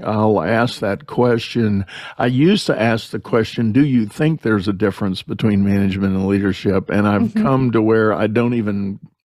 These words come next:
Speaker 1: start there, because everybody has learned one way or another the, that the answer to that question is yes, there is a difference.
Speaker 2: Mm-hmm.
Speaker 1: So that's wasted time talking about that. So I just go straight into,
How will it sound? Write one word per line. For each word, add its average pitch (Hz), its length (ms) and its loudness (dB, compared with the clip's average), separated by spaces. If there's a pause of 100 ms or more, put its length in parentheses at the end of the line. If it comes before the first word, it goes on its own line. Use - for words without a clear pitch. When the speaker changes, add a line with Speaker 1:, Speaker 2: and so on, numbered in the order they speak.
(100)
Speaker 1:
start 120 460 0
there, 113 400 2
because 104 400 -2 (420)
everybody 117 540 2
has 104 240 -2
learned 117 460 2
one 113 180 -2
way 110 80 -2
or 101 140 0
another 107 580 0
the, 104 260 0
that 98 220 -2
the 104 140 0
answer 113 180 0
to 117 80 0
that 95 160 0
question 98 300 -4
is 98 160 -4
yes, 104 300 0
there 104 180 -2
is 110 140 0
a 98 40 -4
difference. 95 560 -4 (240)
Speaker 2:
Mm-hmm. 233 280 0
Speaker 1:
So 113 340 0 (640)
that's - 280 -4
wasted 113 400 -2
time 135 300 0
talking 135 300 -2
about 113 220 -2
that. 120 260 -2
So 117 120 -2
I 131 140 2
just 131 260 -4
go 110 200 0
straight 110 520 0
into, 107 800 -2